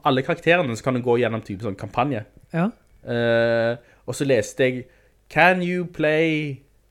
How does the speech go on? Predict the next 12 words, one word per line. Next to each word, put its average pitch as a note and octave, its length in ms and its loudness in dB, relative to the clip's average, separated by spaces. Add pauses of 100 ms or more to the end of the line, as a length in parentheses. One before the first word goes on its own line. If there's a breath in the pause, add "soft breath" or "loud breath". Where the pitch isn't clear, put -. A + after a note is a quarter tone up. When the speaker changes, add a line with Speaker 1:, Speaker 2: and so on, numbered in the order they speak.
(340)
Speaker 1:
så C#3 160 0
l-, A#2+ 400 -2
jeg C#3+ 180 0
googlet, C#3 400 0
«Can D3 220 -2
you D3+ 100 -4
play D3 240 0
the C#3+ 120 0
campaign C#3 720 0 (1500)
multiplayer C#3 400 0
co-op?» C3+ 440 0 (300)
Speaker 2:
Ja. E3 180 -6